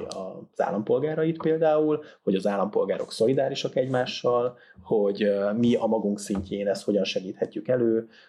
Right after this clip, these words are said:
öm, különböző, mm, civil szervezeteken keresztül, ö, a szakmai tudásunkkal, mondjuk szakmai szervezeteken keresztül, szakszervezeteken keresztül, hogy vannak mechanizmusok és vannak koncepciók,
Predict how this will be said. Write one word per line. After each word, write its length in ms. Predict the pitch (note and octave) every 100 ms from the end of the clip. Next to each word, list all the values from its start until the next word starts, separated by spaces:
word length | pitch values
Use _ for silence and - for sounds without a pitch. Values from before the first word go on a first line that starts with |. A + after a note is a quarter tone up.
| -
öm, 480 | G#2+ G#2 G2+ G2 G#2 -
különböző, 840 | A2+ G2 G2 G2 F#2 F#2+ F#2+ - _ A2+
mm, 120 | F#2 E2+ -
civil 260 | - D3 A#2
szervezeteken 720 | - - A2 G#2 G2+ - -
keresztül, 800 | G#2 G2 - - F#2 F#2+ G2+ -
ö, 60 | G#2+
a 240 | G2 F#2+ -
szakmai 340 | - A2+ G#2+
tudásunkkal, 520 | G2+ G#2 G2 - F#2+ -
mondjuk 220 | - -
szakmai 320 | C3 - A2
szervezeteken 600 | - G#2 G#2 G#2 G#2 G#2
keresztül, 340 | G2+ G2 F#2+ F#2
szakszervezeteken 840 | - G2+ B2 G#2+ G#2+ G#2 - G#2+
keresztül, 500 | A2+ G#2 - - A2+ - - -
hogy 380 | - A#2+ B2 A2 -
vannak 300 | D3 D3 F#2+
mechanizmusok 720 | B2 F3 F3+ F3+ E3+ E3 E3
és 100 | -
vannak 240 | C#3+ A2
koncepciók, 800 | - G#2 - C#3 - D#3 D#3+ D#3+